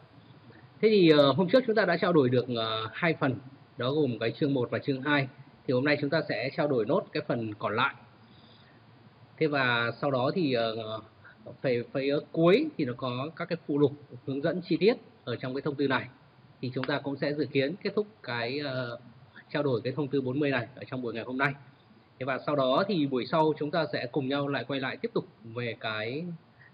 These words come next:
ờ, đọc phân tích các cái, ờ, văn bản pháp luật quy định về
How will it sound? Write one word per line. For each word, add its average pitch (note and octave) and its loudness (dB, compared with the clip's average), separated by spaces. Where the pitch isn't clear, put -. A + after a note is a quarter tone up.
ờ, A2+ -10
đọc - -8
phân D3+ -2
tích - 0
các C#3+ -6
cái, C3 -6
ờ, C3+ -10
văn C#3+ -4
bản A#2 -2
pháp D#3+ -4
luật C3+ 0
quy D3 0
định A#2 -4
về A2 -4